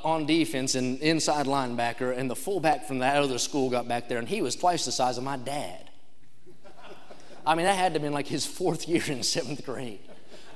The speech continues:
He looks like some of the kids in our Christian school preacher. I mean, he's been there a while. But anyway, he was back there on the other side. And I promise you,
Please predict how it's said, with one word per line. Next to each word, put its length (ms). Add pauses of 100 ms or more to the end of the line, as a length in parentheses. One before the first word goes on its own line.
He 160
looks 220
like 100
some 160
of 60
the 80
kids 240
in 60
our 120
Christian 380
school 240
preacher. 360
I 60
mean, 140
he's 160
been 180
there 140
a 60
while. 300 (300)
But 140
anyway, 260
he 60
was 160
back 240
there 100
on 80
the 60
other 100
side. 140 (1000)
And 120
I 80
promise 420
you, 120